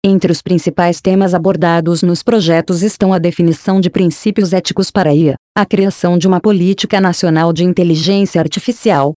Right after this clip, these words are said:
a regulação do uso de I A em áreas como publicidade e justiça, além de mecanismos de governança e responsabilização. O relator destacou vantagens da tecnologia, mas também alertou sobre riscos, inclusive para a sustentabilidade de regimes democráticos.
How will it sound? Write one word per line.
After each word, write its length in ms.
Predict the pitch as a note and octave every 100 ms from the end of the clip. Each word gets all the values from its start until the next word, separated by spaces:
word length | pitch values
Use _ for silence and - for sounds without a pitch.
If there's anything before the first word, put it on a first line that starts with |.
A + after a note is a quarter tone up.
| _
a 60 | -
regulação 640 | F3+ F3 F3 D#3 - G#3+
do 160 | A3 G#3+
uso 160 | F#3+ F#3
de 140 | F3
I 100 | F#3
A 60 | G3
em 120 | F#3
áreas 300 | D#3+ D#3+ E3
como 300 | - G3 F#3+
publicidade 760 | A#3 A3+ A#3 B3+ F3+ E3+ E3 F3+
e 60 |
justiça, 600 | E3 G3 - D#3 B2+ - G3+ _
além 320 | - D#3 F#3+
de 120 | G3+ F3
mecanismos 680 | E3 E3 E3 F3+ E3 D#3+
de 120 | D3+ F3+
governança 680 | F3+ F3 E3 F3+ G3 -
e 60 | F3
responsabilização. 1200 | F#3 G3 A3+ G#3+ G#3 G3 F#3 F3+ F3 - B2+ G#2+ - _ _
O 60 | G#3
relator 460 | F3+ E3 D#3 F3+ F3
destacou 520 | A3 - F#3 - F3+
vantagens 680 | F3+ A3+ F#3+ F3 E3+ F#3+ D#3+
da 140 | F#3
tecnologia, 920 | - F#3 E3+ D3+ C#3+ C#3 C3+ C#3 A#2 - _
mas 160 | F#3+ F3+
também 420 | F#3+ F#3 D#3+ E3
alertou 460 | F#3 F3 D3+ F#3+ G3
sobre 260 | G#3 F3+
riscos, 520 | G3+ F#3 G3 - G3 - _ A#3
inclusive 640 | B3 A3+ G3 E3 A#3+ A3
para 160 | F3+ F3
a 60 |
sustentabilidade 1080 | - G3 - E3 D3 D#3+ D#3 D3+ E3+ F3+ F3
de 100 | F3+
regimes 600 | E3 F#3+ E3+ A3 A3+ F#3
democráticos. 840 | F3 G3 - C3+ A#2+ - B2 A#2